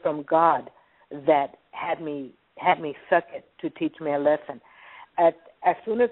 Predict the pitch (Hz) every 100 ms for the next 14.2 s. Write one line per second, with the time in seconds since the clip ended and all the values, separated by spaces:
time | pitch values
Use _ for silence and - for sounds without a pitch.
0 | - 180 185 190 - 196 196 233 269 190
1 | 165 151 151 - 170 170 - 139 - 156
2 | 151 151 - 165 - 160 139 127 _ _
3 | - - 165 147 - 220 240 233 220 180
4 | 180 180 180 190 185 160 170 165 - 170
5 | 180 180 _ - 170 170 170 170 180 185
6 | 180 131 147 147 _ _ - - 156 170
7 | 160 165 160 143 160 160 - 160 147 143
8 | - 156 151 - 165 156 156 151 151 151
9 | - 147 147 160 156 156 151 151 143 147
10 | 156 151 156 156 - _ - - - 175
11 | 160 160 160 175 180 - 190 175 - -
12 | 160 - 170 160 151 151 - 160 147 147
13 | 135 143 135 - 165 151 147 160 147 _
14 | - 170